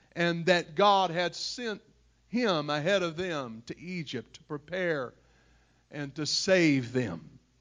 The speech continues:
He told them to tell his father three specific things that I want to talk about here this morning, and I think is very important for us to be reminded of today.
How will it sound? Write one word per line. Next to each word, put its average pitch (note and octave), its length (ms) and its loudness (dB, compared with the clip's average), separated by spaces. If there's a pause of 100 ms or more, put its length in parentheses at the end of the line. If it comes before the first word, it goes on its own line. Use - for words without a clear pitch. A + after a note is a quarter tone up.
(540)
He D#3 120 -6
told F3+ 800 8
them D#3+ 480 2
to D#3 140 -8
tell F#3+ 440 4
his E3+ 300 0
father F3+ 640 0 (460)
three G#3+ 460 -2
specific F3 840 -4
things E3 520 -4
that C#3+ 140 2
I E3 140 6
want D#3+ 200 2
to D3 140 -8
talk F3+ 200 0
about C#3+ 300 -2
here D3+ 140 -4
this C#3 260 -8
morning, D3 380 -8 (800)
and C3+ 120 -6
I C#3+ 120 2
think D#3+ 320 -6
is C3+ 120 -6
very D3+ 280 -4
important C#3+ 540 -6
for C#3+ 160 -6
us D3+ 480 -2
to D#3 60 -10
be C#3+ 140 -8
reminded D3 600 0
of B2+ 240 -4
today. C3+ 580 -8